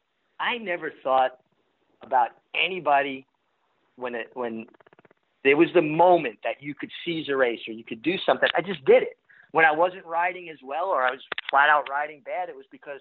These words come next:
"Uh, if I do that and the horse gets beat, people are gonna be mad at me." And, and they haven't hit that level where they're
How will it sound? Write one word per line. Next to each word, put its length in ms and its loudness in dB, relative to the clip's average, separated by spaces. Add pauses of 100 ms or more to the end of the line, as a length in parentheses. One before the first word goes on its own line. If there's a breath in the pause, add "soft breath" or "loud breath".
(120)
"Uh, 260 -10
if 80 -14
I 160 -10
do 200 -10
that 260 4
and 80 -20
the 40 -20
horse 220 -14
gets 240 -14
beat, 240 -8 (180)
people 220 -8
are 40 -4
gonna 140 -6
be 120 -8
mad 280 6
at 120 -6
me." 240 -6 (1200)
And, 300 2
and 260 -4 (880)
they 140 4
haven't 420 2
hit 220 -12
that 180 -6
level 260 -2
where 160 -8
they're 140 -10